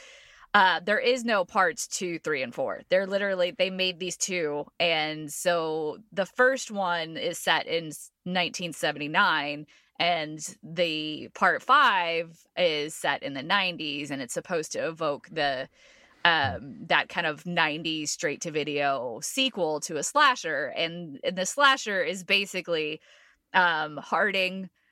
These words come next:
It's a very, like, the first one is very, like, Halloween homage, um, but they're set in Alabama. And the reason it's called the third Saturday in October, and this is a very niche thing, it's very regional specific,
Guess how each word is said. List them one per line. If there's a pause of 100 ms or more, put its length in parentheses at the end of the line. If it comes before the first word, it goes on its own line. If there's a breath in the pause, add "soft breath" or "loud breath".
(100)
It's
a
very,
like,
the
first
one
is
very,
like,
Halloween
homage,
um,
but
they're
set
in
Alabama.
And
the
reason
it's
called
the
third
Saturday
in
October, (600 loud breath)
and
this
is
a
very
niche
thing,
it's
very
regional
specific,